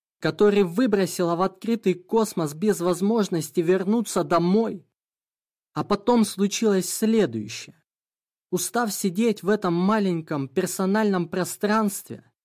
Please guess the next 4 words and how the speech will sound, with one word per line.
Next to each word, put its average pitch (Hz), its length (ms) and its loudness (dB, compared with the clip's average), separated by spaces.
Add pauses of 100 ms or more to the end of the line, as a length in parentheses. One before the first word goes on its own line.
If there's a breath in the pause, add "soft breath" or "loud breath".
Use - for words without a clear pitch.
(280)
старательно 190 800 0
составленном 180 800 -2
из 196 280 -2
одиночества, 165 1040 -2